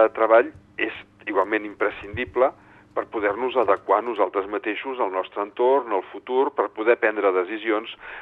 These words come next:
per poder raonar. Em, es calcula que de mitjana una persona pot mantenir fins a set ítems diferents dins la memòria de treball.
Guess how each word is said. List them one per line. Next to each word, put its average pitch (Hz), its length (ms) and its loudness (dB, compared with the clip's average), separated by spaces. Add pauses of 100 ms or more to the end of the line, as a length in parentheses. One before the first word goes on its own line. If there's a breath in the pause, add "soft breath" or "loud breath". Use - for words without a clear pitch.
per 104 200 0
poder 104 340 2
raonar. 98 560 4 (640 loud breath)
Em, 98 380 -4
es - 260 -8
calcula 117 460 0
que 120 160 0
de 101 80 -2
mitjana 98 480 -2
una 107 180 -2
persona 107 600 -4 (460)
pot 101 200 0
mantenir 101 440 -4
fins 107 280 -12
a 92 160 2
set 107 320 2 (220)
ítems 101 500 -6
diferents 98 580 -4 (140)
dins 107 300 -12
la 107 120 -2
memòria 90 560 0
de 82 180 0 (160)
treball. 82 380 0